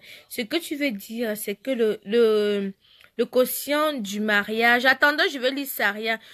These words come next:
du mariage est le même quotient que le viens en reste. Les deux s'appellent vie commune. Exactement.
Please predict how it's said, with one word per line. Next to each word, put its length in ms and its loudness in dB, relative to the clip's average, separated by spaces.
du 140 -6
mariage 540 0
est 60 0
le 120 0
même 260 -2
quotient 720 -6
que 80 -2
le 220 2
viens 380 -2
en 120 0
reste. 460 -4
Les 140 6
deux 180 6
s'appellent 440 4
vie 220 -6
commune. 400 -4
Exactement. 880 2